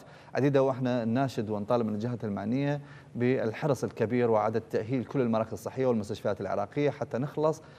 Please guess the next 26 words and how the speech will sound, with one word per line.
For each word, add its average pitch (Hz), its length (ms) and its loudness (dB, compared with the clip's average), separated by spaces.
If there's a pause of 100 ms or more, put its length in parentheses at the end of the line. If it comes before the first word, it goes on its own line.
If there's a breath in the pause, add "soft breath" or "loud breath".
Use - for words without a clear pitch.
(180 loud breath)
من 135 140 2
هذه 135 400 6
المعاناة 120 460 2
اللي 117 200 4
يعانيها 117 480 2
كل 170 320 2
مريض 117 320 2
أو 110 120 0
كل 143 140 -4
مرافق 120 380 2
داخل 120 360 2
لهذه 110 200 0
المستشفيات 104 540 -4
العراقية. 98 500 -4 (280 loud breath)
يعني 151 140 0
ما 214 100 0
معقولة 120 500 2
أنه 113 300 0 (260 soft breath)
ناس 123 420 2
متأذية 110 560 4
بسبب 104 480 0
الإصابة 120 440 2
أو 104 100 2
بسبب 104 380 -2
الأمراض 110 420 0
وهي 123 400 0